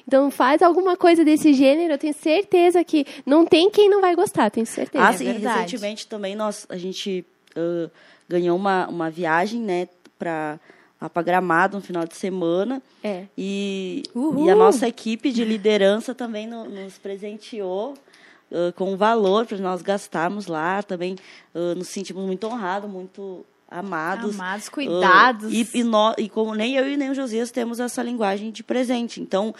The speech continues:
Speaker 2: se nós ganhássemos ou não, não faria, não, não seria uma,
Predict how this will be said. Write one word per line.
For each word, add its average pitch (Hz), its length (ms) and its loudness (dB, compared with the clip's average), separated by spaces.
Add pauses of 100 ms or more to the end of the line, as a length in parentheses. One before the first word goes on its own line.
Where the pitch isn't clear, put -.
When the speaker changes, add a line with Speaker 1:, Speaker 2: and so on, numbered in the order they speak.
(180)
Speaker 2:
se - 140 -14
nós 208 200 2
ganhássemos 226 600 -2
ou - 60 0
não, 208 260 2
não 269 180 0
faria, 262 380 0
não, 202 220 -2
não 202 160 -10
seria 214 440 -8
uma, 233 480 -6